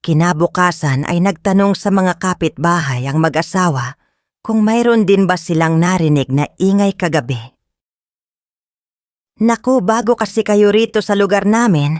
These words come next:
kaya hindi ninyo alam ang usap-usapan dito." Sagot ng napagtanungan nilang si Aling Mameng. "Ano po bang mayroon dito sa lugar ninyo? Natatakot po ako,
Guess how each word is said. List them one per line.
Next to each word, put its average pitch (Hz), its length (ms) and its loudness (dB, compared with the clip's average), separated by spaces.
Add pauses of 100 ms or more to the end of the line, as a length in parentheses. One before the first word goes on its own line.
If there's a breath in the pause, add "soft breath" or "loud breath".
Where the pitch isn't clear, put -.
(400)
kaya 226 280 0
hindi 220 440 0
ninyo 254 280 4
alam 180 400 2
ang 165 140 2 (100)
usap-usapan 165 1000 -2
dito." 127 360 -6 (1200)
Sagot 208 520 -2
ng 233 240 2
napagtanungan 196 720 0
nilang 165 280 2
si 170 200 -4
Aling 151 280 0
Mameng. 135 440 0 (880)
"Ano 220 320 4
po 254 320 0
bang 247 240 2
mayroon 208 480 2
dito 214 400 0
sa 185 160 -4
lugar 170 400 0
ninyo? 160 360 2 (640)
Natatakot 196 880 -2
po 202 200 2
ako, 131 400 -4